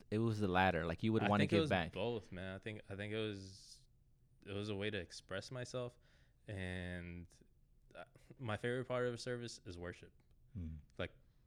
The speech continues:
Speaker 2: if I'm playing or if I'm not playing, my favorite part of a service is always gonna be worship.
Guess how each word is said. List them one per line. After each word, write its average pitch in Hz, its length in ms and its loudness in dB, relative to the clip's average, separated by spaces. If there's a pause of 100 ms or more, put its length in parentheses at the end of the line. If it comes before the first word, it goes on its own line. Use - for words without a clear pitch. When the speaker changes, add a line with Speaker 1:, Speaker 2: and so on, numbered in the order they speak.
(100)
Speaker 2:
if - 160 -6
I'm 104 140 0
playing 117 300 0
or 98 60 -2
if 92 100 -4
I'm 98 100 -2
not 98 160 -4
playing, 101 240 -4
my 85 120 -6
favorite 104 280 -4
part 104 180 -2
of 101 60 -2
a 101 60 -8
service 101 340 -8
is 95 140 -8
always 90 180 -4
gonna 90 140 -10
be 90 80 -12
worship. 90 340 -12